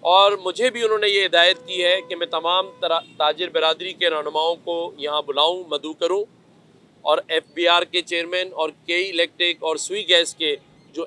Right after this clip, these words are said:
एमडी हैं उनको बुलाकर बातचीत की जाए। मैं समझता हूँ कि अगर आइंदा आने वाले हफ्तों में K Electric ने अपना किबला दुरुस्त ना किया तो मैं उम्मीद करता हूँ कि वज़ीर आज़म पाकिस्तान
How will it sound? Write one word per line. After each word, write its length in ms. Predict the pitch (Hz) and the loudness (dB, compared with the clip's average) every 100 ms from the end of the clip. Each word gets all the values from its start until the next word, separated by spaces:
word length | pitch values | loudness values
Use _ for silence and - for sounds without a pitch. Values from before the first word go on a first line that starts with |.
| 156 | -6
एमडी 320 | 170 185 208 | -6 -4 0
हैं 140 | 185 185 | 0 0
उनको 320 | 170 175 190 | -4 -4 -4
बुलाकर 480 | 151 151 165 175 165 | 0 2 2 2 -2
बातचीत 420 | 151 151 - 170 | 0 -2 -2 -14
की 180 | - 165 | -12 -10
जाए। 220 | 135 117 101 _ _ _ _ _ _ _ _ _ _ - | -6 -6 -8 _ _ _ _ _ _ _ _ _ _ -4
मैं 180 | 165 185 | 0 0
समझता 380 | 185 185 180 202 | 0 -2 0 0
हूँ 160 | 208 | 0
कि 100 | 190 | 0
अगर 260 | 190 180 190 165 | 2 4 2 2
आइंदा 340 | 170 180 185 | 0 0 4
आने 200 | 175 180 | 4 4
वाले 240 | 180 175 175 | 0 0 0
हफ्तों 300 | 156 - 185 | -2 -4 -4
में 200 | 185 196 - _ _ _ _ _ _ _ _ | -4 -6 -12 _ _ _ _ _ _ _ _
K 120 | 175 196 | 2 4
Electric 520 | 196 196 - 202 - | 4 2 2 0 0
ने 100 | 190 196 | -2 -2
अपना 300 | - 175 175 | -4 -4 -6
किबला 420 | - 170 180 185 | -4 -6 0 0
दुरुस्त 440 | 156 175 190 - 170 | 0 -4 -4 -6 0
ना 140 | 202 | 0
किया 300 | 208 175 156 147 - _ _ _ _ _ _ - | 0 -2 -2 -2 -6 _ _ _ _ _ _ -10
तो 120 | 175 180 | -6 -2
मैं 120 | 185 | 0
उम्मीद 320 | 180 185 214 - | -2 -2 -4 -2
करता 260 | 180 196 | -2 0
हूँ 140 | 190 190 | -2 -2
कि 100 | 180 | -6
वज़ीर 320 | 170 165 175 | -6 -4 0
आज़म 320 | 175 170 180 | 0 0 -4
पाकिस्तान 680 | 165 156 160 - 170 175 | -2 -4 -6 -4 0 0